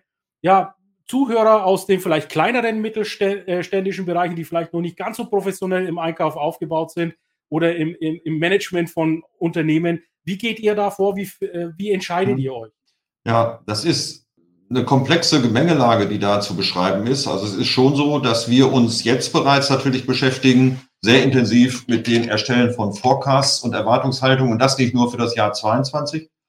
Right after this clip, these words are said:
Speaker 1: Was
Speaker 2: sondern
Speaker 1: aber
Speaker 2: eben
Speaker 1: schwierig ist.
Speaker 2: Was schon schwierig ist, natürlich,
Speaker 1: Ja.
Speaker 2: und viele
Speaker 1: Ja.
Speaker 2: Diskussionen erfordert. Aber, äh, wir machen das nicht nur für ein Jahr, sondern machen das eben jetzt auch für dreiundzwanzig und vierundzwanzig. Also immer einen drei Jahre rollierenden
Speaker 1: Ja.
Speaker 2: Forecast,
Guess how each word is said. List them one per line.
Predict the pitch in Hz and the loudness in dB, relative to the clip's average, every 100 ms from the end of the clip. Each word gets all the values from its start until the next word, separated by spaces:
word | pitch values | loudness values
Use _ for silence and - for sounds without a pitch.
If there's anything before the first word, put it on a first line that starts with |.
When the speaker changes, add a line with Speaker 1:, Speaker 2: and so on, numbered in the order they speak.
| _ | _
Speaker 1:
Was | 139 156 | 0 4
Speaker 2:
sondern | 170 | 4
Speaker 1:
aber | 220 | 4
Speaker 2:
eben | 233 | 4
Speaker 1:
schwierig | 214 170 143 | 4 4 2
ist. | 127 127 - _ _ _ - | -2 -4 -18 _ _ _ -14
Speaker 2:
Was | 185 104 101 | -8 -4 -4
schon | - 120 | 0 2
schwierig | - 113 127 147 | 2 2 2 2
ist, | 185 175 | 0 0
natürlich, | 117 107 117 170 | -2 2 4 4
Speaker 1:
Ja. | 123 | 2
Speaker 2:
und | 117 - | -4 -2
viele | 175 | 0
Speaker 1:
Ja. | 120 | 2
Speaker 2:
Diskussionen | 127 113 107 117 117 | 0 -2 -6 -2 -2
erfordert. | 92 135 202 190 - - _ _ - | -2 -2 0 0 -4 -14 _ _ 0
Aber, | 139 135 135 117 | 2 6 6 4
äh, | 131 123 113 | 0 -2 0
wir | 135 | 2
machen | 139 131 | 2 2
das | 139 | 2
nicht | 143 | 2
nur | 139 127 | 2 4
für | 87 | 4
ein | 107 139 | 4 4
Jahr, | 156 | 2
sondern | 139 135 131 | 2 2 2
machen | 123 127 | 2 0
das | 117 | -2
eben | - 120 | -2 -2
jetzt | 117 117 | 0 -2
auch | - 113 | -4 -4
für | 110 | -6
dreiundzwanzig | 90 107 120 113 - 104 107 | 0 2 2 0 -2 -6 -6
und | 101 | -10
vierundzwanzig. | - 123 98 - 85 95 | -2 -2 -2 -4 -8 -8
Also | 92 110 | -8 -4
immer | 120 95 | -2 0
einen | 110 | -2
drei | 104 101 123 | -2 -2 2
Jahre | 120 113 117 120 117 117 - - | 2 2 2 2 0 -4 -4 -4
rollierenden | 110 117 131 127 107 101 | 0 2 2 2 0 -4
Speaker 1:
Ja. | - _ _ | -12 _ _
Speaker 2:
Forecast, | 131 139 156 170 170 - | -2 0 -2 -2 -2 -8